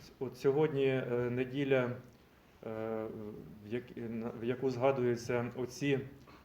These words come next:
Сьомого Вселенського собору, е, собору, який,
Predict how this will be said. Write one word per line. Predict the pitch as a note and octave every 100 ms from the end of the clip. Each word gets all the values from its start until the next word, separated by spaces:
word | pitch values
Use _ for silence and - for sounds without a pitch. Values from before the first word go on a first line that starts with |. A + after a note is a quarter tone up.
| -
Сьомого | - C#3+ C#3 B2+
Вселенського | B2+ C#3 C3+ C3+ C3+ B2+
собору, | - C3+ C#3 F3+ B2+ G#2 - - - A2+ G#2+ G#2+
е, |
собору, | - B2+ C#3+ D3+ B2+
який, | A#2 - C3 A#2+ -